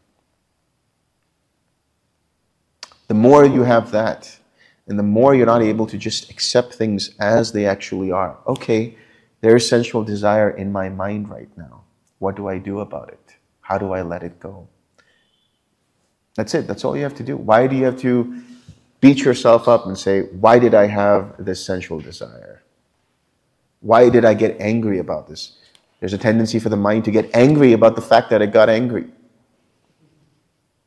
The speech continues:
That doesn't make any sense.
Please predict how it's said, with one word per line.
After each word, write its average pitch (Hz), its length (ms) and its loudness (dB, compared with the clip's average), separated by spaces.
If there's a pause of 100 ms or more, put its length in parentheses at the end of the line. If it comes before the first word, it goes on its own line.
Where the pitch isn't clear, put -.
(2500)
That 101 120 -4
doesn't 107 220 -4
make 104 240 -10
any 113 160 -12
sense. - 600 -16